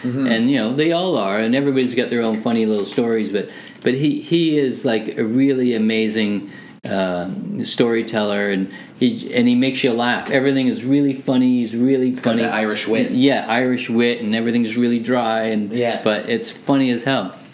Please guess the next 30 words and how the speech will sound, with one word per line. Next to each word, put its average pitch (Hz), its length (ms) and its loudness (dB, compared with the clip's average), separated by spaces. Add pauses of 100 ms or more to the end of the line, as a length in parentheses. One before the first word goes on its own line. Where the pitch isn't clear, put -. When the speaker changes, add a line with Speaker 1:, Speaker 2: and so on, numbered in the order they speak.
(800)
Speaker 2:
So, 143 400 2
yeah, 147 200 0
so 151 200 -2
on, 143 200 2
on 143 280 0
a 131 200 0
personal 180 360 0
level, 113 440 0 (340)
he's 131 400 -2
the - 360 -4
funnest 135 400 0
guy 127 240 0
you, 131 280 2
you 127 220 0
wanna 120 200 0
hang 120 240 2
out 135 180 0
with, 98 200 -2
you 98 100 0
know, 98 140 0
like, - 140 0
Speaker 1:
Mm-hmm. 113 60 0
Speaker 2:
he's, 104 120 0
he's 107 240 -2
really 113 280 0
fun 110 220 0
to, 104 180 -2 (380)
you 101 100 -2
know, 104 280 0 (120)
and 101 440 -2